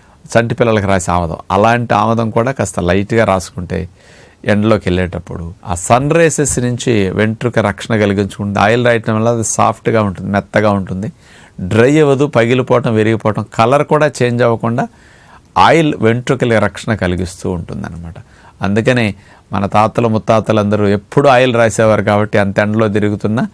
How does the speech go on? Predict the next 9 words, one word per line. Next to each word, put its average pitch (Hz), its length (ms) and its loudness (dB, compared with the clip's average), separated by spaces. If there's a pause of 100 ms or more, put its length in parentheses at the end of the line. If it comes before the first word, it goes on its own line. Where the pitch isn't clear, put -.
(440)
జుట్టు 107 180 -2
నల్లగా 120 440 2
ఉండేది, 127 340 0
ముసలితనంలో 143 760 0
వరకు 131 340 0
తెల్ల 120 240 0
జుట్టు 113 260 -2
వచ్చేది 123 400 -2
కాదు. 104 380 -2